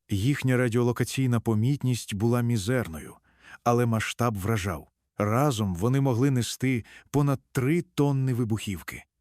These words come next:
Дані підтвердила ще одна система радар далекого огляду Big Bird.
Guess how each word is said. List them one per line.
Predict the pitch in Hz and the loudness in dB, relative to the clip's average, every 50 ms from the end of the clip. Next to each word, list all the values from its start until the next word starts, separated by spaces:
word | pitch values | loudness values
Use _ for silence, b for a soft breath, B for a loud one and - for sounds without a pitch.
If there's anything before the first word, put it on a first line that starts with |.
| _ _ _ - | _ _ _ -10
Дані | 95 87 101 117 123 135 139 139 143 127 | -6 0 0 2 2 4 2 2 0 2
підтвердила | - 127 117 - 98 110 127 131 120 113 127 117 123 120 | 0 -2 -2 0 0 2 2 2 2 2 0 2 2 0
ще | - - - - 127 147 | -2 -4 -2 0 0 2
одна | 151 139 120 110 117 110 | 2 0 0 0 0 -2
система | - - 110 - - - 117 113 113 107 | -2 -2 -4 -4 0 0 0 2 2 0
радар | 101 101 90 104 113 131 127 117 | 0 -2 0 0 0 0 0 0
далекого | 107 117 113 113 117 - - 107 101 101 90 98 | 0 0 2 2 0 0 0 0 0 0 0 0
огляду | 127 139 123 127 135 131 120 127 127 120 - | 0 0 2 2 0 0 0 0 -2 -2 -4
Big | 113 98 98 120 117 95 95 | -6 -2 0 0 0 0 -2
Bird. | 90 110 98 80 - - - | -2 -2 -2 -2 -4 -10 -18